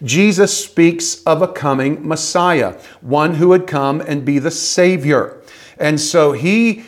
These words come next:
then, when, uh, when, uh, Israel is, uh, planned in Genesis twelve and through Abraham is founded and the history goes on, Jesus is that Messiah that they look toward. And God is the vine dresser of the vineyard wherein Jesus the Messiah is the vine.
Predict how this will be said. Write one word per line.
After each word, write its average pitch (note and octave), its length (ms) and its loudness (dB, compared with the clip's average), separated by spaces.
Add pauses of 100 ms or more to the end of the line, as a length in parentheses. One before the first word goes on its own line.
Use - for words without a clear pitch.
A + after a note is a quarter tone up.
(100)
then, D3 440 -2
when, C#3+ 200 0
uh, C#3 400 2
when, C#3 360 -4
uh, B2+ 280 0
Israel E3 520 2
is, C#3+ 520 -2
uh, C3+ 260 0
planned E3+ 500 -2
in C#3 140 -2
Genesis D#3 420 -4
twelve E3 440 2
and C3+ 120 -4
through D3 240 -2
Abraham D3+ 520 0
is B2 120 -4
founded D#3+ 540 0 (300)
and C#3+ 200 0
the C3+ 80 4
history E3 440 -2
goes C#3+ 320 2
on, C3+ 340 0 (260)
Jesus F3 600 -2
is F3+ 420 2
that D#3+ 260 0
Messiah F3 680 0
that C#3+ 180 -2
they C#3+ 140 0
look D3 320 0
toward. A#2+ 460 0 (360)
And D3+ 240 -2
God F#3 580 2
is E3+ 180 -4
the D#3 60 -4
vine F3+ 360 0
dresser E3 440 0
of D3 280 -2
the C#3 120 0
vineyard D3+ 460 -2
wherein C#3 320 0
Jesus B2+ 400 -4
the D#3+ 120 -4
Messiah C3 600 0
is C3 220 -4
the C#3 80 0
vine. C3+ 580 -2